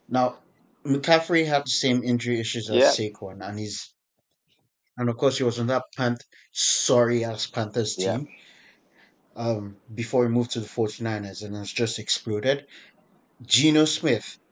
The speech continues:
Speaker 1: we can talk about him. Eight years ago, he was drafted highly, benched by the Jets.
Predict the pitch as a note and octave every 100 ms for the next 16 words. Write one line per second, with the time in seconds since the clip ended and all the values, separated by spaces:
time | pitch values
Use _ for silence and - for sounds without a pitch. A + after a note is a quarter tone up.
0 | _ B2 B2+ C3 B2+ D3 D3 C3+ B2+ B2
1 | B2 A#2+ - _ _ D3 C#3+ G#2 C#3 C3+
2 | A#2+ B2 B2+ B2 A#2 B2 A#2 A2 - -
3 | _ _ _ _ B2+ B2 C#3 A#2 A#2+ A2+
4 | A2 G#2+ - _ _ G#2 F#2+ C3+ C#3 -
5 | - - - _ _ _ _ - A#2 A#2
6 | A2+ A#2 A#2 - -